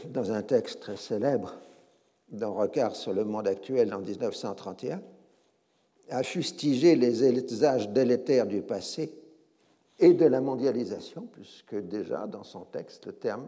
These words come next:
l'idée de mondialisation apparaît. Je vous cite ce texte célèbre. « L'histoire est le produit le plus dangereux que la chimie de l'intellect ait élaboré. Ses propriétés sont bien connues.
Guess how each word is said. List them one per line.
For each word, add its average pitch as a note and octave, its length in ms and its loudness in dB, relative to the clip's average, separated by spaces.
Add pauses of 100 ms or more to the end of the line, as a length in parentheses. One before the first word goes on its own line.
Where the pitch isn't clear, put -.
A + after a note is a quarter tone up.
l'idée A#2 280 -4
de G#2+ 280 0
mondialisation G#2+ 920 -6 (1080)
apparaît. C3 520 -10
Je A#2+ 60 -16
vous G#2+ 100 -14
cite - 220 -10
ce G2 120 -10
texte - 420 -4
célèbre. « D#3+ 600 -4 (1300)
L'histoire E3 680 6 (220)
est C#3 80 2
le C3 140 4
produit D3 440 6
le B2+ 140 6
plus C3 240 2
dangereux C3 540 2
que C3+ 120 0
la A#2+ 140 4
chimie C#3 480 0
de A2+ 100 2
l'intellect A#2+ 840 0 (480)
ait D#3 320 4
élaboré. B2 600 2 (1040)
Ses C#3+ 220 2
propriétés D3 680 4
sont C#3+ 160 -4
bien D3 180 -2
connues. C#3 460 0